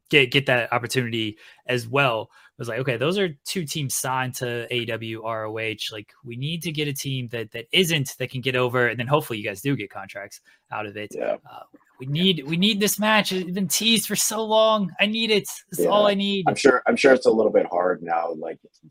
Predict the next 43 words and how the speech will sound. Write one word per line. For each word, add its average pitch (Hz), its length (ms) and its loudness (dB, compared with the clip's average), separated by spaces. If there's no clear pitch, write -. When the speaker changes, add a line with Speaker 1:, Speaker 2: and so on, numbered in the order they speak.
Speaker 2:
'cause - 140 -12
they're 82 100 -12
so 82 260 -4
hyper-focused 82 540 -4
on 78 120 -10
Wrestle 80 260 -6
Dream 90 300 -2
next 90 220 -6
week, 92 220 0
to, - 100 2
like, 73 240 0
even - 200 0
think 82 220 -2
about - 400 4
anything 80 300 -6
else - 420 -2
coming 82 260 0
up 78 240 -2
after - 200 -2
that. 92 220 4
So, 80 120 -2
like, 80 180 0
who 113 100 10
even 90 200 6
knows 87 240 0
if 82 80 -10
they're 87 160 2
gonna 82 120 -4
continue 87 500 -6
doing 95 240 2
that? 98 220 2
Because, 76 480 -6
you 82 80 -12
know, 73 120 -14
what 76 180 4
if - 80 -6
Aussie 76 300 0
Open, 80 520 -2
when 71 160 -20
the 73 60 -20
title's 71 420 0
there, - 300 0
like, 55 180 -6